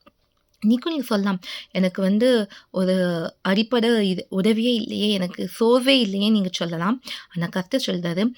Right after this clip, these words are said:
"நீ என்-, என்ன நம்பி இருந்தா நான் உன்னை உயிரோடே காப்பாத்தி உன் தேவையை சந்திப்பேன்னு." ஏன்னா, வேதம் தெளிவா சொல்லுது, "முதலாவது தேவனுடைய ராஜ்யத்தையும் நீதியும் தேடுங்கள், இதெல்லாம் கூட கொடுக்கப்படும்ட்டு." அதனால, கர்த்தரை தேடிட்டு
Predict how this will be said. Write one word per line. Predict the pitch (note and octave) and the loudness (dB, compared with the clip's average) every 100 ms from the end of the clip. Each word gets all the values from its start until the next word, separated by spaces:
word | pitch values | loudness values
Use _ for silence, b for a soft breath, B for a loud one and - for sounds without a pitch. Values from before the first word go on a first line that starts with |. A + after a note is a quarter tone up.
| B B | B B
"நீ | - F3+ G3 F3 E3+ | -4 -2 0 -2 -2
என்-, | F#3+ G#3 - - | -2 -4 -8 -2
என்ன | F3+ A#3+ | 2 4
நம்பி | A#3 G3 A3+ | 4 4 2
இருந்தா | G3 F3+ | 0 -2
நான் | G3+ F3 | 0 0
உன்னை | E3+ | -2
உயிரோடே | E3+ F#3+ G#3+ A3 G#3 | -2 0 0 -2 -4
காப்பாத்தி | E3 E3 D#3+ A3+ | -6 -6 -4 0
உன் | A3 | 0
தேவையை | F3 F3+ G3+ G3+ | 0 -4 -4 -4
சந்திப்பேன்னு." | F3+ D#3+ E3+ E3+ E3+ B B B | -6 -8 -8 -8 -8 B B B
ஏன்னா, | A#3 B3 | 0 2
வேதம் | A3 C#4 E4+ A3 | 2 -2 -2 -4
தெளிவா | B3 C#4+ | 0 0
சொல்லுது, | G#3+ F#3 | -2 -4
"முதலாவது | F3 F3+ G3 B3+ D#4 G3+ | -4 -4 -2 -2 0 0
தேவனுடைய | G3+ A3 A3 | 0 0 -2
ராஜ்யத்தையும் | F3 F3 G#3+ A3+ | -4 -6 -4 -2
நீதியும் | G3 F3 G3+ | -2 -2 -4
தேடுங்கள், | F#3 F3 B3 | -4 -2 -2
இதெல்லாம் | G3 F#3+ A3 | -2 -2 -4
கூட | - F#3 - | -6 -8 -8
கொடுக்கப்படும்ட்டு." | D#3 D#3+ D#3+ D#3 E3+ F3 B B B B - | -10 -10 -8 -6 -6 -8 B B B B -14
அதனால, | D3 D#3 G3 | -12 -8 -8
கர்த்தரை | F#3+ A#3 A3+ G3 | -4 -4 -2 -2
தேடிட்டு | G3 G3+ | -2 -4